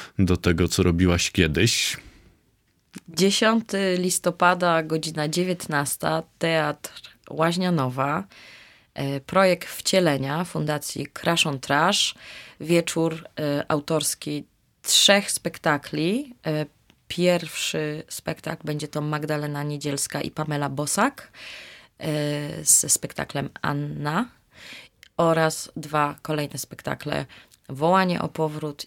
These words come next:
Speaker 2: i Ość w mojej choreografii i reżyserii z udziałem Agaty Rydlickiej, e, Marty Mandaryny Wiśniewskiej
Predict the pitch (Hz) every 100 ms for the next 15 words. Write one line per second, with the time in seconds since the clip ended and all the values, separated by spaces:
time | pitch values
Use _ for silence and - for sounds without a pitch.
0 | _ 147 143 - 127 123 - - - _
1 | 147 147 135 135 131 123 _ _ _ 139
2 | 113 127 131 - 139 139 139 - 196 185
3 | 165 - - - 156 151 143 139 - 147
4 | 170 175 156 147 147 143 - 165 147 139
5 | - - - - - _ _ 143 123 123
6 | 127 127 135 143 160 185 - 156 151 151
7 | 147 147 143 143 135 139 - 175 170 -
8 | 151 147